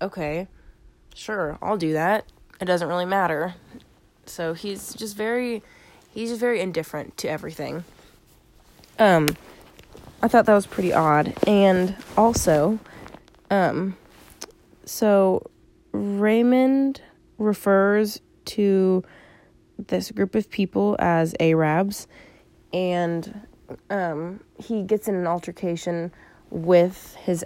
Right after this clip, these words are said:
ex-girlfriend's brother, which he refers to as an Arab, and this is very significant because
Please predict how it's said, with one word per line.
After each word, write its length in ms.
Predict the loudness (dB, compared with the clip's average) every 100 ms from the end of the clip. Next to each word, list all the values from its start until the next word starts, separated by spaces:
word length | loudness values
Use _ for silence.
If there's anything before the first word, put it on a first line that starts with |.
| -2
ex-girlfriend's 1200 | -2 -2 -8 -10 -10 -12 2 4 4 2 2 2
brother, 480 | 2 4 6 6 4
which 260 | 4 0 0
he 120 | 0
refers 360 | 0 2 0 2
to 120 | 0
as 80 | 0
an 80 |
Arab, 480 | 0 0 2 2 -2 -6 -20 -20 _ -14 2
and 400 | 6 6 6 0 -10 -20 -20 _ -20 -20 -20 -6
this 580 | -4 2 8 8 6 0
is 140 | -2
very 340 | 4 6 6
significant 800 | 4 0 2 2 0 2 2 2
because 480 | -2 0 4 4 2